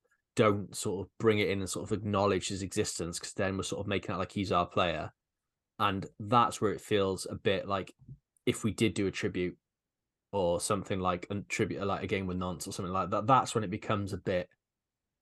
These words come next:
iffy on my side of, like, 'cause for so long the club have, like, not acknowledged any of his existence or his birthday or anything. So to go from that to suddenly a plaque and a charity game and all of that, it's a bit,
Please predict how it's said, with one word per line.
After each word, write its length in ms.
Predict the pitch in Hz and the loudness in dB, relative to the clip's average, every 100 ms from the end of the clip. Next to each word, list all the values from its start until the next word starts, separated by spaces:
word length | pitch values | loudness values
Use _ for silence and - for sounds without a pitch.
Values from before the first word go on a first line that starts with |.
| _ _ _ _ _ _ _ _ _ _ _ - | _ _ _ _ _ _ _ _ _ _ _ -4
iffy 380 | - - 104 95 | -4 2 2 2
on 140 | - 104 | 0 0
my 200 | 101 101 | 2 2
side 340 | - 98 90 | 2 2 2
of, 120 | 90 | 0
like, 260 | 98 87 - | 0 -2 -4
'cause 260 | - 123 110 | -6 -4 -2
for 100 | 104 | -2
so 220 | - 127 | 4 6
long 220 | 113 104 | 6 4
the 80 | 98 | 0
club 200 | - 98 | 0 0
have, 160 | 98 - | 0 -2
like, 180 | 87 | -4
not 420 | 101 98 101 101 87 | -4 -4 0 -2 -2
acknowledged 540 | - 92 87 85 - - | -6 -4 -2 -2 -6 -4
any 260 | 107 98 92 | -2 0 -2
of 80 | 87 | -2
his 120 | 87 | -4
existence 480 | 87 92 - 87 - | -6 -6 -6 -8 -8
or 40 | |
his 100 | 85 | -8
birthday 520 | - 95 85 95 87 | -2 0 0 -2 0
or 80 | 87 | 0
anything. 380 | 85 85 87 85 | -2 -4 -6 -4
So 260 | - 90 87 - - - - - | 0 0 0 -6 -20 -20 -20 -4
to 60 | |
go 120 | - 117 | 2 2
from 160 | 110 | 2
that 160 | 104 - | 0 0
to 80 | 110 | 0
suddenly 560 | - 101 101 95 92 - - | 0 2 2 0 -2 -10 -18
a 20 | |
plaque 480 | - - 92 92 - | -8 0 2 2 -2
and 80 | 87 | -6
a 40 | |
charity 320 | - 104 92 | -2 0 0
game 280 | 87 98 92 | 0 0 0
and 80 | 92 | -2
all 80 | 87 | -4
of 80 | 85 | 0
that, 260 | 92 87 - _ _ _ _ _ | 2 2 -4 _ _ _ _ _
it's 180 | - - | -4 0
a 60 | 113 | 2
bit, 340 | 117 95 - | 4 4 2